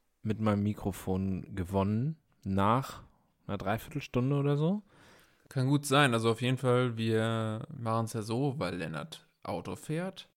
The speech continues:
Speaker 2: trinken wir meist zwei Bier am Abend. Eins so zur früheren Stunde und eins so zur Sendung. Und das machen wir uns dann schon vorher auf und fangen schon ein bisschen was an, an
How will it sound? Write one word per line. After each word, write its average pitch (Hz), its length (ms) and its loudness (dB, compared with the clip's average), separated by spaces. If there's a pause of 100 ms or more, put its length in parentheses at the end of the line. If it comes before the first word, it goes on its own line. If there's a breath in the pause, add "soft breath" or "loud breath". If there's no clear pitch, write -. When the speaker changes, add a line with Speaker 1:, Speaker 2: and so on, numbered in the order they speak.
(340)
Speaker 2:
trinken 110 260 -2
wir 110 80 0
meist 107 400 0
zwei 90 220 -2
Bier 110 260 0
am 135 140 -2
Abend. 160 440 -6
Eins - 380 -4
so 92 540 -8 (640)
zur - 160 -6
früheren 156 340 0
Stunde 160 300 -2
und 139 100 -4
eins 110 520 -4
so 101 120 -4
zur - 260 -8
Sendung. 139 760 -2 (140)
Und - 220 -8
das 95 120 -6
machen 110 200 -4
wir 92 80 -4
uns 95 120 -8
dann 90 180 -6
schon 85 160 -10
vorher 76 260 -6
auf 107 160 -2
und 92 140 -10
fangen 92 180 -8
schon 92 120 -8
ein - 20 -8
bisschen 101 180 -10
was - 320 -10
an, - 220 -6
an 113 320 -6